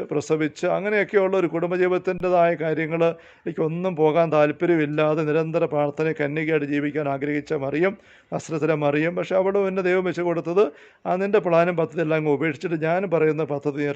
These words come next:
നടക്ക-, നടത്തണം" എന്നുള്ളതാണ്. യേശുപ്പൻ്റെ കാര്യം അങ്ങനെ തന്നെ ആയിരുന്നല്ലോ. ഈ ഗർഭിണിയായ പെൺകുട്ടിയെ,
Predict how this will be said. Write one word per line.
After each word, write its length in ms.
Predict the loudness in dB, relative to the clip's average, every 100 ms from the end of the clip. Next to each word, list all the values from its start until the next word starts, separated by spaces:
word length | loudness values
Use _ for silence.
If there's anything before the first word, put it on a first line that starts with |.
| -4
നടക്ക-, 260 | -8 -8 -12 -14
നടത്തണം" 280 | -10 -12 -10
എന്നുള്ളതാണ്. 380 | -8 -6 -6 -8 -16 _ -20 _ -6
യേശുപ്പൻ്റെ 440 | -2 0 2 6
കാര്യം 180 | 6 6
അങ്ങനെ 160 | 6 4 4
തന്നെ 160 | 4 4
ആയിരുന്നല്ലോ. 500 | 6 4 2 -2 -4 -6
ഈ 140 | -4 -2 -2 -6 -6 -2
ഗർഭിണിയായ 640 | -2 -2 -2 2 4 6 4 2 -4 -20 _
പെൺകുട്ടിയെ, 600 | -6 -4 -2 -2 0 2